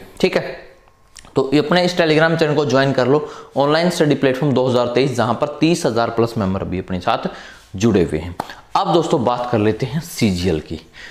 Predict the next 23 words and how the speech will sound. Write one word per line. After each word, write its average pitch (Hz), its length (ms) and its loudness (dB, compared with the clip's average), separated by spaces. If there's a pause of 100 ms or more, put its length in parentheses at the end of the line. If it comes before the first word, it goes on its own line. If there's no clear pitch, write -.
(1600)
आप 147 140 2
देखो 143 300 0
दोस्तों, 104 340 2 (120)
एक 165 200 -2
चीज़ 180 180 4
मैं 160 120 4
आपको 131 240 0
बता 101 220 2
देता 85 240 -4
हूँ, 95 220 -10 (960)
जब 160 300 2
दो 202 160 2
हज़ार 208 300 2
उन्नीस 180 440 4
से 196 300 0
या 156 180 4
दो 165 160 2
हज़ार 170 300 2
उन्नीस 160 360 2
से 170 100 4
इससे 160 200 0
पहले 123 380 0
भी 107 220 2